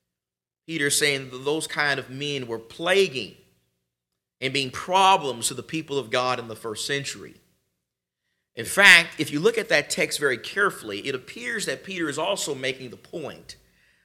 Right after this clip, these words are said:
that these false teachers were coming from among Christians. These were maybe people who had been baptized for the remission of their sins.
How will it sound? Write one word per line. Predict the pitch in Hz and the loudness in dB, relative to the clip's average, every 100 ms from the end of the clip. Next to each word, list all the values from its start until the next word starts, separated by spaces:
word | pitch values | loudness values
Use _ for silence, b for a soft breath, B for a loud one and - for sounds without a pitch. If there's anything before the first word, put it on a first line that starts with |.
| b | b
that | 127 127 | 0 2
these | 185 | 0
false | - 233 240 208 | 2 2 2 -2
teachers | - 233 190 165 143 | -6 -6 -4 -4 -2
were | 139 | -4
coming | - - 220 170 143 | -4 -6 -6 -6 -8
from | 151 139 | -8 -6
among | 135 135 143 147 139 139 135 _ _ | -6 -4 -2 0 -2 -10 -16 _ _
Christians. | - 240 - - 92 - - - - _ _ _ _ _ _ | -6 0 0 0 -4 -10 -12 -10 -12 _ _ _ _ _ _
These | 147 190 208 - | -4 -2 -2 -6
were | 170 156 151 190 - - _ _ | -2 0 0 -2 -8 -20 _ _
maybe | 151 165 190 202 | -2 0 0 -2
people | - 165 151 160 | -8 -8 -4 -6
who | 151 151 | -2 -2
had | 120 | -2
been | 113 | -4
baptized | 107 - - 180 196 202 202 190 | -10 -10 -4 0 2 2 0 -6
for | |
the | 117 | -6
remission | 113 131 127 | -4 -4 -6
of | 107 | -8
their | 104 | -8
sins. | - 175 190 190 190 | -6 -4 -2 -2 -6